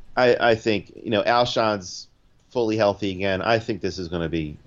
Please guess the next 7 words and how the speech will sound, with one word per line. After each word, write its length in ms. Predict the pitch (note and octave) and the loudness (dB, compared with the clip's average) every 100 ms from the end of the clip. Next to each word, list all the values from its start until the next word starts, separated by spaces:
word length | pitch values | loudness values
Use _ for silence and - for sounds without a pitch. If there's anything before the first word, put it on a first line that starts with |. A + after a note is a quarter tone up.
| - | -10
a 60 | E2+ | -4
nice, 580 | D#2+ D#2 - - - - _ _ _ | -4 -4 -8 -10 -10 -16 _ _ _
a 80 | F2 | -2
nice 260 | E2+ D#2+ - | 0 0 0
game, 260 | D#2 C#2 - - - - - - | -4 -4 -8 -20 -20 -20 -6 2
and 160 | E3 | 4
then 280 | D#3 F#3 | 6 4